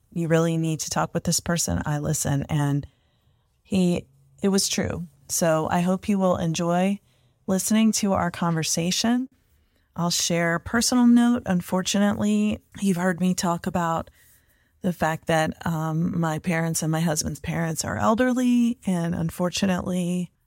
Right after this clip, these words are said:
my husband lost one of his parents over the weekend unexpectedly. So we will be tending to the mourning process and connecting as a family. And I may be a little bit less available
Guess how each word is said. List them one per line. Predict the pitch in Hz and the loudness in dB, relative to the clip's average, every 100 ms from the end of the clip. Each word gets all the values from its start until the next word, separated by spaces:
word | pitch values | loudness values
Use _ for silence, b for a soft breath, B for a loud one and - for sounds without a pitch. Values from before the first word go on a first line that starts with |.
| - | 2
my | |
husband | 170 175 170 | 4 4 6
lost | 160 151 - | 6 4 2
one | 160 | 0
of | 160 | 2
his | 175 | -2
parents | - 156 160 151 170 | -2 0 4 4 4
over | 175 170 | 2 2
the | 165 | 0
weekend | 214 196 202 190 190 - | -2 -2 0 4 4 4
unexpectedly. | 185 185 - 180 180 - 190 214 214 196 _ _ | 2 2 0 0 0 0 2 2 0 -2 _ _
So | - - 160 151 - _ _ - | -2 0 0 -2 -6 _ _ -4
we | 175 | -2
will | 175 180 | 0 -2
be | 165 170 160 156 156 151 _ _ _ | 0 -2 0 -2 -4 -8 _ _ _
tending | - 220 208 202 190 | 0 4 6 4 2
to | 180 - 190 180 180 175 175 170 B B B B _ - | 0 0 0 2 0 0 -2 -6 B B B B _ -2
the | |
mourning | 170 175 185 180 175 180 175 B B B B _ | 2 4 4 2 2 0 -2 B B B B _
process | - 165 170 - 170 180 - - | -4 -2 0 0 0 0 -4 -6
and | 165 160 160 160 - - _ - | -4 -2 -2 -2 -4 -12 _ -8
connecting | - 175 165 - 170 165 | -2 -2 -2 -2 0 0
as | 165 170 | -2 -2
a | |
family. | 156 160 156 160 160 160 - _ | -2 -2 -2 -2 -2 -4 -8 _
And | 170 156 160 156 160 - _ | -6 -4 -4 -4 -6 -10 _
I | - | -2
may | 185 185 180 180 | 2 2 2 0
be | 170 165 170 | -2 -2 -2
a | 175 | 0
little | 269 285 | 2 2
bit | |
less | 262 247 | 0 0
available | 262 226 220 214 214 226 | 0 2 2 0 0 -2